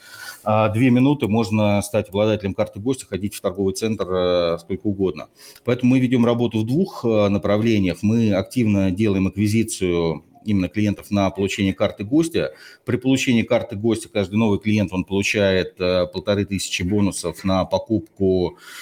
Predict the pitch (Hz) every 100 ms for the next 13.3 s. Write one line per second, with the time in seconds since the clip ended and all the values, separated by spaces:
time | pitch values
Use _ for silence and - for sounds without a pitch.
0 | - - 104 107 143 170 196 180 107 113
1 | 123 123 117 117 113 110 104 104 131 107
2 | 101 101 101 101 98 95 95 95 - 95
3 | 104 90 - 104 160 165 113 87 104 110
4 | 90 - 107 - 104 98 92 92 95 92
5 | 104 98 90 73 67 - _ _ - -
6 | - 95 - _ _ - 127 123 123 123
7 | 120 117 113 117 113 117 110 - 131 113
8 | 90 - 98 - 120 - 131 180 208 190
9 | 180 180 - _ _ _ _ - 117 117
10 | 117 117 113 117 139 151 110 107 120 135
11 | 131 120 110 107 - 117 104 87 95 110
12 | 110 104 101 107 110 104 82 101 104 101
13 | 98 92 82